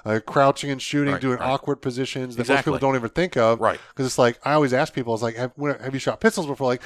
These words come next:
Speaker 2: Right.
Speaker 1: "Yeah, I've gone on the range a few times." Like, "Okay, like a static range?" Like,
Speaker 2: Right.
Speaker 1: "Can you,
Speaker 2: Have
Speaker 1: can you
Speaker 2: you
Speaker 1: draw,
Speaker 2: moved?
Speaker 1: can you draw from a pistol?"
Speaker 2: Yeah.
Speaker 1: Or a pistol. <laughs>
Speaker 2: Yeah.
Speaker 1: "Can you draw from a holster? Can
Speaker 2: Right.
Speaker 1: you draw from concealment? Can
Speaker 2: Right.
Speaker 1: you move and shoot?
Speaker 2: Right.
Speaker 1: Can you,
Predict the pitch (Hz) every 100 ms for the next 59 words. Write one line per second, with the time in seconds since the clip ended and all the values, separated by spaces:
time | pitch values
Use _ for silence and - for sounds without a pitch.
0 | - 104 202 180 180 139 151 185 147 127
1 | 110 110 104 107 113 131 139 117 104 -
2 | 117 127 160 165 175 185 151 120 - -
3 | - 113 156 - 143 120 139 202 - -
4 | - 151 131 135 135 127 113 185 - 117
5 | 101 127 127 113 101 - 98 95 - 170
6 | 123 - 110 - - 165 147 156 156 143
7 | 135 202 - 123 110 107 127 131 120 123
8 | 117 113 156 202 165 107 90 131 127 147
9 | 175 147 123 - 113 101 - 92 85 -
10 | 147 139